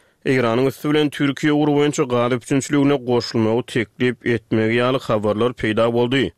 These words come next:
Britaniýaly energetika bilermen rus wekiliýetiniň Aşgabada Hazar üstü geçirji taslamasynyň petiklenmegi bilen bagly aýdanlar barada maglumatlaryň tasdiklanmalary mätäçdigini,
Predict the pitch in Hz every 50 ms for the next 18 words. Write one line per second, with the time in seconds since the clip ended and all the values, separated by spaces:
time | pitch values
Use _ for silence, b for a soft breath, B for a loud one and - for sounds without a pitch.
0 | _ _ - 135 123 117 - - 185 208 208 208 208 196 190 180 175 165 165 202
1 | 208 - - - 208 185 175 180 190 196 185 185 185 185 165 170 180 180 - -
2 | 180 185 180 - 190 180 180 185 175 - 180 180 170 147 135 - - 151 135 135
3 | 135 131 131 151 156 143 b b b b b b - - 143 135 135 135 135 131
4 | - - - 143 147 151 - - 160 143 143 - - 170 151 - - 165 156 156
5 | 151 - 160 156 156 151 - - 143 - - - _ - 127 127 127 123 120 123
6 | 135 143 151 151 139 147 147 147 151 135 127 123 117 117 117 117 107 110 123 127
7 | 139 143 147 139 143 143 139 - - 127 123 120 117 117 113 113 107 104 - -
8 | - 107 123 135 131 - 131 117 - - - 113 - - 120 113 113 110 107 107
9 | 117 131 131 120 113 107 104 - 127 120 117 - - 139 135 139 143 127